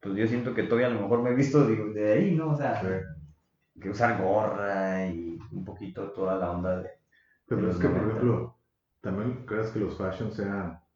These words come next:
Speaker 2: una tribu urbana? ¿Ser gente fashion?
Speaker 1: ¿Qué ser gente fashion?
Speaker 2: Pues que está hacia la moda, pues, de trata de vestir siempre a la moda.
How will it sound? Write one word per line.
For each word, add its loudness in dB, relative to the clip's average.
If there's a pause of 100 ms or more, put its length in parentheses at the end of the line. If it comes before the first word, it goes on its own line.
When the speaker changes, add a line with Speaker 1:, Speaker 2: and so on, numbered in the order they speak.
Speaker 2:
una -4
tribu -6
urbana? -4 (300)
¿Ser -10
gente -6
fashion? -10 (920)
Speaker 1:
¿Qué 0
ser -4
gente -10
fashion? -10 (300)
Speaker 2:
Pues -14
que -18
está -10
hacia -6
la -4
moda, -4
pues, -8
de -10
trata -8
de -8
vestir -8
siempre -10
a -6
la -6
moda. -8